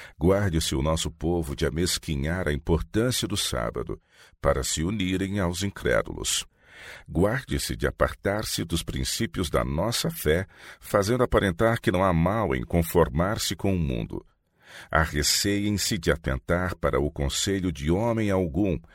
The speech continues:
qualquer que seja a sua posição, que vá contra aquilo que Deus estabeleceu para manter o seu povo separado do mundo. O perigo do conselho mundano. O Senhor está provando o seu povo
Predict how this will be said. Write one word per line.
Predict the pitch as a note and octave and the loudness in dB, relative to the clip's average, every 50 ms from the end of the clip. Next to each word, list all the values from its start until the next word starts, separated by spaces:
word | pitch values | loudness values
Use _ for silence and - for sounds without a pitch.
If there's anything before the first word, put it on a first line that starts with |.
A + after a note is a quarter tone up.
| - - - - - | -20 -20 -20 -20 -12
qualquer | - - - B2+ - - - C#3+ - | -6 -4 -2 -2 -2 0 -2 -2 -2
que | - A#2+ | 0 -2
seja | A2+ - - - - C#3 C#3+ G#2+ G2+ | 0 0 0 0 0 0 0 0 0
a | E2+ | 0
sua | - - - C#3 C#3+ C#3+ B2+ | -2 -2 -2 0 0 0 0
posição, | - - A#2 G#2+ G2+ F#2 - - - G#2 G#2 G#2+ - - - - - - - - | 0 -2 -2 -2 -2 -2 -2 -2 0 0 2 0 0 -4 -8 -16 -20 -20 -10 -4
que | - A#2+ | -2 -2
vá | G#2+ G#2+ G#2+ - - | -2 -2 -4 -6 -2
contra | - A2 A#2+ B2 - A2+ F#2+ | 0 0 0 2 2 0 -2
aquilo | - - - - A#2+ G#2 G#2 | -2 -4 -4 -2 0 0 -2
que | - - - | -2 -6 -6
Deus | - - - F2+ G2 D#2+ | -2 0 0 2 2 0
estabeleceu | D#2+ D2+ - D2+ C#2+ C#2+ D2 C2+ C2 C2 - - - E2 F#2 G2+ G#2+ | -2 -2 -2 -2 0 0 0 0 -2 -2 -2 -2 -2 0 0 0 0
para | - - D2+ C#2 C2 | 0 0 0 0 0
manter | B1+ B1 B1 - - D#2 D2 | 0 -2 -2 0 0 0 0
o | D2 | 0
seu | - - - G2 G#2 | -2 -2 -2 -2 -4
povo | - - - - E2+ E2+ E2+ D#2+ E2 E2 - - _ _ _ - | -4 -4 -2 0 2 2 2 0 -2 -6 -8 -12 _ _ _ -14
separado | - - - - - - A2 G2+ - C2 C2 - - C#2 | -8 -4 -4 -4 -2 -2 -2 0 0 0 0 0 -2 -2
do | C2 D#2 | -2 -2
mundo. | D2 A#1+ A#1 G1+ G1+ - - - _ _ _ _ _ _ _ _ _ _ _ _ _ _ _ _ _ - - - - - - - - - | -4 -4 -6 -8 -10 -12 -14 -18 _ _ _ _ _ _ _ _ _ _ _ _ _ _ _ _ _ -20 -20 -20 -20 -18 -18 -18 -8 -4
O | D#3 D#3+ E3 | -2 -2 0
perigo | - - C#3+ F#2+ - - G#2 G#2 E3 - F#2+ | 2 2 2 4 4 4 2 2 2 2 0
do | E2+ F2+ G2 | 0 0 -2
conselho | - - - - - - - - E2 D2+ D2+ C#2+ D2+ D2 | -2 -2 -4 -2 -2 -2 0 2 2 2 2 2 0 0
mundano. | D2 E2 E2 C#2 F2+ F#2+ D#2+ C#2 A1+ G1+ G1+ - - _ _ _ _ _ _ _ _ _ - - - - - - - - _ | 2 2 2 4 4 4 4 4 2 -2 -6 -12 -14 _ _ _ _ _ _ _ _ _ -20 -20 -20 -18 -18 -18 -20 -8 _
O | - - | -2 0
Senhor | - F#2 F2 F#2+ G#2+ G#2+ | 2 2 2 2 2 2
está | G#2 F#2 - G2 F2+ | 0 0 -2 -2 -4
provando | - - F#2 F2+ E2+ C#2+ B1 C#2 F#2+ A2 A2+ F2 E2 | -2 0 2 2 2 2 0 0 0 0 0 0 0
o | E2 | 0
seu | D#2+ - - - - | 0 0 0 0 -2
povo | - _ - E2 E2+ F2+ F2+ E2+ F#2 G2+ F#2+ | -2 _ -2 0 2 2 2 2 0 -2 -6